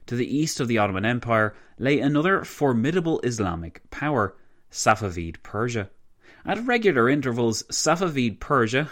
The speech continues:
based in modern-day Iran, would attack the Ottomans in the east,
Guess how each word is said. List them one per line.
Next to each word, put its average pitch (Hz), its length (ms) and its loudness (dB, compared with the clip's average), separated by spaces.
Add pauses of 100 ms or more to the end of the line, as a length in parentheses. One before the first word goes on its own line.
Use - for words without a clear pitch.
(100)
based 87 320 -4
in 85 160 -4
modern-day 85 500 -4
Iran, 113 480 0 (300)
would 143 100 4
attack 156 560 -4
the 143 220 -6
Ottomans 95 560 -4
in 85 260 -6
the - 180 -12
east, 147 360 -4